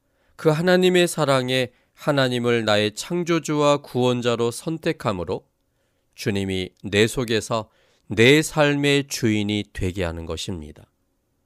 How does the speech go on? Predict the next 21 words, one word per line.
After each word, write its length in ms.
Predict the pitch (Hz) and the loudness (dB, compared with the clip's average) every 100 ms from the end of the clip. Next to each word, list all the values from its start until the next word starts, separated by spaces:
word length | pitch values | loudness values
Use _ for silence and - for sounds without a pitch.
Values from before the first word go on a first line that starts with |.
| _ _ _ _ _ _ _ _ _ | _ _ _ _ _ _ _ _ _
주님께서 640 | - 147 151 156 156 190 165 | 2 4 4 4 4 4 4
내 200 | 139 156 | 4 4
속에 360 | 175 165 170 | 2 2 2
계셔서 680 | 165 135 120 117 101 113 104 - _ _ - | 2 0 0 -2 -4 -4 -6 -8 _ _ -6
내 280 | 92 95 | 0 0
삶의 460 | 101 - 139 131 135 | 0 -4 -4 -2 -2
주인이 520 | - 147 151 156 160 | -2 2 2 4 2
될 240 | 147 113 95 | 2 -2 -2
때 260 | - 78 - _ _ _ _ _ _ | -6 -8 -10 _ _ _ _ _ _
우리는 340 | 127 120 127 | 0 2 2
죄의 420 | - 131 131 135 127 | 2 4 4 6 4
영향력 680 | 120 135 143 143 143 139 | 4 4 2 2 0 -2
속에 340 | - 143 135 135 | -4 -4 0 0
있는 280 | 131 135 123 | 0 -2 0
열매를 540 | 101 113 110 110 98 _ _ _ | 0 0 0 -2 -4 _ _ _
맺히는 480 | 107 110 - 123 113 | 0 0 0 -2 -2
사람이 400 | - 107 107 104 | -2 -2 0 -2
아니라 380 | 85 82 98 - _ _ _ _ _ _ | -4 -4 -6 -8 _ _ _ _ _ _
내 260 | 110 120 139 | 4 6 6
속에 360 | 156 147 147 | 2 2 2
계신 440 | 135 127 - 92 | 2 0 -2 -6